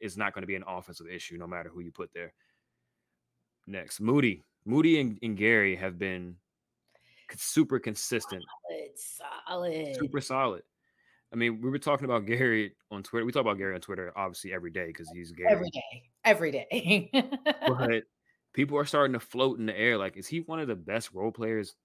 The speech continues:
Speaker 1: of all time? He might be.
Speaker 2: He,
Speaker 1: <laughs> Like
Speaker 2: I mean, e-, every time,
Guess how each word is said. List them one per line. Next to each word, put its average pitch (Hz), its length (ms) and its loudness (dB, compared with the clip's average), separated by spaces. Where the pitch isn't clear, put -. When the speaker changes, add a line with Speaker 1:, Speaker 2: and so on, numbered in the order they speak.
Speaker 1:
of 87 140 -10
all 104 260 2
time? 123 540 -2
He 156 140 -2
might 143 320 -2
be. 139 400 -4
Speaker 2:
He, 349 380 8
Speaker 1:
<laughs> - 60 -6
Like 160 360 0
Speaker 2:
I 277 180 8
mean, 302 500 4
e-, - 280 -12
every 294 440 6
time, 294 520 4